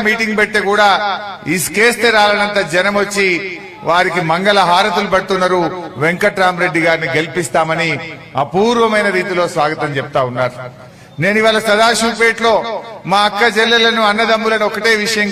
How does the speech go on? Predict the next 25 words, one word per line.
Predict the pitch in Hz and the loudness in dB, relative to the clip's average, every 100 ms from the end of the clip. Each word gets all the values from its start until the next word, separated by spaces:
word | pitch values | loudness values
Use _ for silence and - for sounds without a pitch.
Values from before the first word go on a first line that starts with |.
| 190 | 0
కోరుతా | 185 185 175 | -2 0 -2
ఉన్నా, | 156 151 131 175 - 139 - - - 165 | -2 -4 -6 -14 -16 -20 -20 -12 -2 0
ఎవరికి | 208 240 226 240 233 | 2 2 0 2 2
ఓటేస్తే | 240 247 240 240 240 | 4 2 2 0 0
మీకు | 226 233 208 | 0 0 0
మేలైతుందో | 226 233 226 214 208 180 | 2 2 0 2 2 2
ఆలోచన | 196 208 196 180 | 2 0 -2 -2
చెయ్యండి. | 165 160 160 160 160 147 - - - - - - 143 | 0 0 0 -4 -10 -14 -20 -20 -20 -20 -20 -8 0
ఎవరో | 185 233 240 240 240 | 2 4 4 4 4
ఏదో | 240 233 | 2 0
చెప్పిందని | 233 220 240 240 240 226 | -2 -2 -2 0 0 2
కాదు, | 226 233 208 233 220 233 - - 147 | 2 2 0 -4 -8 -12 -16 -10 -2
నిజాయితీగా | 202 202 240 247 240 233 226 | 0 4 4 4 2 4 4
ఆలోచించండి, | 233 233 233 226 226 208 165 - 165 - - - | 4 2 0 0 0 0 -4 -8 -12 -18 -14 0
గుండె | 185 226 247 | 2 4 2
మీద | 240 240 233 | 2 2 2
చెయ్యేసి | 233 233 240 240 240 220 | 2 2 4 2 2 2
ఆలోచించండి. | 220 240 226 240 220 233 208 170 104 156 - - - 165 | 4 2 0 -2 0 0 0 -2 -4 -10 -12 -16 -6 0
మీ | 233 220 | 2 2
మేలు | 214 240 254 240 | 4 4 4 4
కోరే | 247 240 240 | 4 4 4
వాళ్ళెవరో, | 226 226 226 233 208 226 208 - 196 185 | 4 4 2 4 2 0 -4 -8 -6 2
పేదల | 226 254 247 240 | 4 4 4 2
పక్షాన | 233 233 247 240 226 | 0 2 2 2 2
నిలబడేదెవరో | 220 240 240 240 226 226 240 | 2 2 4 4 4 4 4